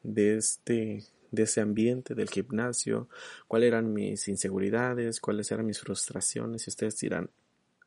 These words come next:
"Ok, ¿por qué le estás contando esto a una persona que ni siquiera conoces?". Pues lo siento, chicos, empecé a agarrar confianza y me dejé llevar, ¿ok? No me culpen. Y pues ya, él me empezó a decir que,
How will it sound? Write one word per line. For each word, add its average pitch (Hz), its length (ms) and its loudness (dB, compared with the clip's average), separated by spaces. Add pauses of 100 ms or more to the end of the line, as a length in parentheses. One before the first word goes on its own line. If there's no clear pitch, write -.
(480)
"Ok, 107 280 -6 (840)
¿por 104 180 4
qué 120 100 2
le 117 60 4
estás 120 220 -2
contando 113 420 2
esto 113 480 0
a 107 80 -4
una 104 220 -2
persona 104 640 -4
que - 200 -8
ni 98 100 -4
siquiera 113 320 -2
conoces?". 107 520 -8 (360)
Pues 139 200 -4
lo 139 80 2
siento, 165 340 0
chicos, - 600 -6 (120)
empecé 120 440 2
a - 40 8
agarrar 123 260 4
confianza 151 680 0
y 127 60 0
me 110 140 -2
dejé 117 240 -2
llevar, 120 400 -2
¿ok? 113 240 0 (480)
No 120 300 2
me 147 160 0
culpen. 110 460 -2 (1600)
Y 127 80 -2
pues 139 200 2
ya, 151 200 4 (800)
él 120 120 4
me 127 40 4
empezó 110 640 2
a 104 60 0
decir - 440 -4
que, - 360 -8